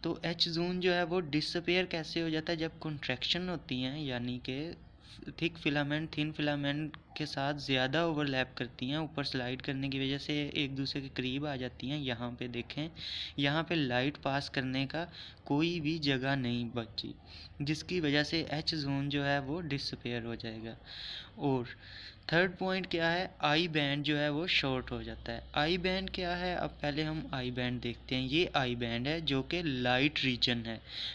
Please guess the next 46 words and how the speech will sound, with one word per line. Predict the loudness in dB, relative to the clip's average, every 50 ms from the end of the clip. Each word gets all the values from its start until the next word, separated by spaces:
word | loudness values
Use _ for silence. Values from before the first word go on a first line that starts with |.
| -2 2
लाइट | 4 4 6 4 4 4 6
रीजन | 4 6 6 6 4 4 2 -2 -6 -8 -10
से | -8 -2 0 2
मुराद | 2 4 4 4 4 4 4
है | 4 4
कि | 4 4
यहाँ | 4 4 4 4 2
से | 2 0 -2 0
लाइट | 0 2 4 4 4 4 2 2 0 -2 2 4
पास | 4 6 4 2 0
कर | 2 2 0
सकती | 2 2 -4 -4 -4 -2 0 2 2
है | 4 2 0
क्योंकि | 0 0 2 2 2 0 -2 -2 -2 -2 -2 -2 -2 -6 -10 -10 -6
only | -2 0 0 0 0 0 2 2 2 0 0 -6 -10 -10 -10 -10 -12 -14 -8 0
thin | 2 2 2 2 2
filaments | 2 2 4 4 4 4 4 2 0 2 0 0
are | 0 0 -2 -4 -4 -2
present। | 0 0 0 -2 -4 -6 -8 -8 -12 -14 -14 -12 -10 -10 -10 -10 -10 -12 -14 -18 -20 -20 -20 -20 -20 -20 -14 -4 -2
अब | -2 0 2
यहाँ | 4 4 4 6 6 4 6
पे | 6 4
देखें | 4 4 2 4 2 2
यहाँ | 4 6 6 6 6
से | 4 2
भी | 0 2 4
लाइट | 4 4 4 2 2
पास | 2 2 2 2 2
कर | 0 0 0
सकती | 2 -2 -4 -4 0 2 4
है, | 4 4
यहाँ | 4 4 2 2 2
से | 2 0
भी, | 2 4 4 4
यहाँ | 4 4 2 2 2
से | 0 0 0 2
भी, | 2 2 2
यहाँ | 2 2 0 2 2 0 0
से | 0 0 -2 0
भी | 2 2 2 2
इसी | 0 2 0 0
तरह | 2 2 2 2 2
और | 2 2 0
यहाँ | 0 0 -2 -2 -2
से | -4 -6 -8
भी। | -6 -6 -6 -8